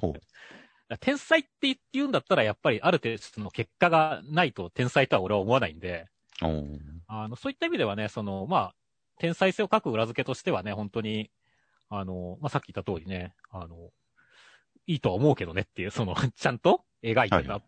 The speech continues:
Speaker 2: あの、それにね、至るところに納得感はちゃんと出たと思うけどね。その現実離れしてるって言ったけれども、まあ、元々の四コマ自体が普通に面白いっていうところ。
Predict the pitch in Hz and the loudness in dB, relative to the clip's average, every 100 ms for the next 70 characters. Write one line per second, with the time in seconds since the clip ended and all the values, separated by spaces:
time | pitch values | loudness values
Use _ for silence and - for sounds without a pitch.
0 | - 120 98 90 90 - - - - - | -10 -8 -6 -6 -8 -12 -20 -16 -16 -18
1 | - - 214 240 247 262 175 269 277 151 | -4 2 4 4 0 -2 2 6 6 4
2 | 113 101 113 - 349 - 113 95 139 117 | 2 2 2 6 4 4 2 4 0 4
3 | 180 - - 101 - 85 143 113 92 156 | 2 2 -2 -2 -4 -2 0 0 2 2
4 | 175 208 226 165 - 151 107 _ 110 - | 2 4 4 4 2 2 0 _ -6 -2
5 | 190 180 180 233 240 190 214 131 147 190 | 0 0 2 4 4 6 4 4 2 2
6 | 196 190 151 180 196 190 185 190 214 87 | 2 6 6 6 6 4 4 4 4 2
7 | - 151 127 113 - 156 104 _ 92 90 | 0 2 4 4 4 4 4 _ -6 -4
8 | - 92 143 | 0 2 0